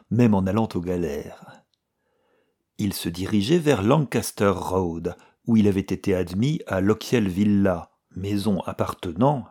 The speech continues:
ainsi que mon Mercure s'en assura auprès d'un garçon boucher qui passait par là,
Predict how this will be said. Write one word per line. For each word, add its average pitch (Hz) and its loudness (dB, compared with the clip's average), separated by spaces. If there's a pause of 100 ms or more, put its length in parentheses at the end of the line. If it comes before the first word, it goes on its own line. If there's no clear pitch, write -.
(100)
ainsi 110 -4
que - -4
mon 92 -2
Mercure 95 -4
s'en 87 -6
assura 107 -2
auprès - -8
d'un 85 -6
garçon 98 -4
boucher 92 -4
qui - -10
passait 104 -6
par 92 -8
là, 82 -8